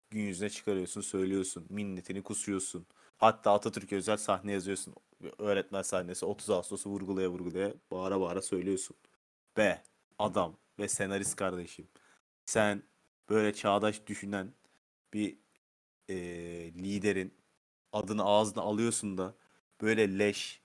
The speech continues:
böyle pislik bir aşk üçgeni niye yaratıyorsun? Niye? Yani ikisi aynı anda olur mu ya? Ya sen hani bak görüşün ne? Bak çağdaş bir adamı görüyorsun sen. Çağdaş bir adamı işliyorsun. Merkezine alıyorsun.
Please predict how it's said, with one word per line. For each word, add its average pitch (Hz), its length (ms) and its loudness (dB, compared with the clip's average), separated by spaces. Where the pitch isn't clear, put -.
böyle 107 320 4
pislik - 520 -6
bir 104 200 2
aşk 107 320 -2
üçgeni 104 360 -2
niye 104 160 4
yaratıyorsun? 95 680 -2
Niye? 104 440 4
Yani 98 280 -6
ikisi - 340 -4
aynı 113 280 4
anda 110 160 0
olur 104 280 0
mu 104 120 -4
ya? 87 240 -8
Ya 101 120 0
sen 113 300 2
hani 110 280 0
bak 107 160 4
görüşün 113 460 0
ne? 95 140 -4
Bak 92 220 -4
çağdaş 107 540 6
bir 104 160 0
adamı 107 240 0
görüyorsun 90 460 -2
sen. - 180 -14
Çağdaş 110 460 2
bir 107 40 4
adamı 107 240 2
işliyorsun. 107 540 -6
Merkezine 101 460 2
alıyorsun. 120 460 0